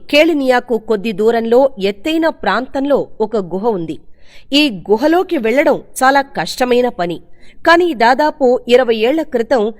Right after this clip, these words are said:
ఒక పశువుల కాపరి అనుకోకుండా ఈ గుహలోకి వెళ్లాడట. ఆ గుహలో ఒక పెద్ద శవపేటిక చూడ్డానికి చాలా భయంకరంగా ఉండడంతో,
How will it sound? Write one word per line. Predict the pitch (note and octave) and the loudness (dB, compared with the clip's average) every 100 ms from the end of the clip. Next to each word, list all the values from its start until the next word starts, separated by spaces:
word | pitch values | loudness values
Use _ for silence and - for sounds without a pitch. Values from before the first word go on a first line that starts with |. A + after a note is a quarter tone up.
| - - | -14 -2
ఒక | B3+ C#4 | 2 2
పశువుల | G#3 A3 A3+ D#4 D4 | 2 -2 -2 -2 -2
కాపరి | C4 A3 A#3 D#4+ C#4+ E3 - - - | 0 2 2 2 -2 -6 -14 -6 -2
అనుకోకుండా | D4 F4 D4+ - G#3+ A3 G#3+ A3 A#3+ | 0 0 -2 -2 -2 2 2 0 -4
ఈ | A#3+ G3 D#3+ | -4 -4 -4
గుహలోకి | F#3+ B3 C#4 D#4+ | -2 2 2 2
వెళ్లాడట. | B3 F#3 F#3+ E3+ E3 D3+ - - - - - - | -6 -2 -2 -2 -6 -10 -12 -20 -20 -20 -20 0
ఆ | G#3 G#3+ D#3+ | 4 4 2
గుహలో | G3 C4+ C#4+ A#3 - | -2 2 4 2 0
ఒక | G#3 G#3+ | -4 -4
పెద్ద | G#3+ B3 A#3+ G3 A#3+ | -2 -2 0 0 0
శవపేటిక | - - G3 B3 B3+ C#4+ E4+ A3 G#3+ A#3+ - - - | -2 -4 -4 -2 -2 -4 -2 0 0 -2 -14 -12 -4
చూడ్డానికి | E4+ E4 D#4 D4+ D4 | -2 0 0 -4 -10
చాలా | C#4+ C4 C4+ C#4 | -4 0 2 0
భయంకరంగా | F3 - G3 D4 D#4 D4+ D4+ D4 | -4 -4 -4 -2 -2 -2 0 0
ఉండడంతో, | G#3+ A3 A3+ A3+ B3+ G3+ | 0 -2 -2 -2 -2 -2